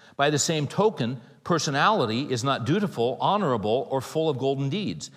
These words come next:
Character is good or bad. Personality is attractive, forceful, or magnetic. The result of this shift is that today people engage in selling themselves.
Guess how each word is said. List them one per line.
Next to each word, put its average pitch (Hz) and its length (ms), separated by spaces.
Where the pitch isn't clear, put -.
Character 160 580
is 131 240
good 143 240
or 143 200
bad. 123 420
Personality 160 800
is 131 120
attractive, 190 760
forceful, 160 720
or 160 140
magnetic. 143 720
The 156 80
result 156 520
of 156 140
this 160 160
shift - 520
is 131 140
that 139 200
today 151 440
people 180 400
engage 143 540
in 131 80
selling 196 400
themselves. - 640